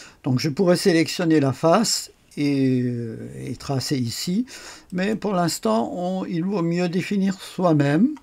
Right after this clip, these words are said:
les plans, euh, des esquisses, euh, par rapport à cette vidéo que je vous ai indiquée. Vous comprendrez pourquoi. Donc,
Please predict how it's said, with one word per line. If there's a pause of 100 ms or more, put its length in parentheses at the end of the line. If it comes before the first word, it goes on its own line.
(460)
les
plans,
euh,
des
esquisses, (720)
euh,
par
rapport
à
cette
vidéo
que
je
vous
ai
indiquée.
Vous
comprendrez
pourquoi. (840)
Donc,